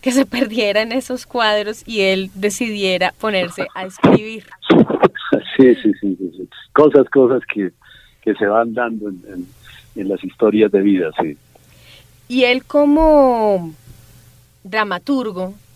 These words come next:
Speaker 1: también, eh, tuvo una gran influencia, ¿no?, en sus principios.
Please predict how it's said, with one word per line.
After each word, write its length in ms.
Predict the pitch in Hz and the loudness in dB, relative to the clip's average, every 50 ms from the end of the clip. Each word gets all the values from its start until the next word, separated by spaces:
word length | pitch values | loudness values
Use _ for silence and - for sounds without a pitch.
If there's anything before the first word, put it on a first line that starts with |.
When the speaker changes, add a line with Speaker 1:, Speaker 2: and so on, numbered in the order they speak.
| - - _ _ - - | -20 -20 _ _ -10 -4
Speaker 1:
también, 880 | 214 208 208 185 208 202 190 185 185 190 185 185 190 190 190 196 196 - | -2 -2 -2 -2 -2 0 0 2 2 0 0 -2 -2 -4 -4 -6 -8 -8
eh, 400 | - 214 220 220 220 220 220 220 _ | -8 -8 -8 -8 -10 -12 -16 -18 _
tuvo 120 | - 233 226 - - - | -8 0 2 2 2 2
una 160 | 240 233 233 | -2 -14 -18
gran 640 | 226 240 233 233 196 196 226 226 233 240 240 240 233 - _ _ _ - | -14 -12 -12 -10 -8 -8 -8 -8 -8 -10 -12 -14 -16 -18 _ _ _ -6
influencia, 840 | - 269 294 277 - 262 233 214 226 262 277 277 269 - - 202 185 | -2 0 0 0 -2 -4 -4 -2 0 2 0 0 0 -2 -2 -4 -4
¿no?, 140 | 208 240 | -4 -4
en 60 | 262 285 | -6 -6
sus 180 | - 226 - | -8 -10 -16
principios. 800 | - 202 190 - - - 294 302 - - - 143 127 127 - - | -12 -6 -2 -2 -2 0 -2 -4 -6 -6 -10 -12 -12 -14 -18 -20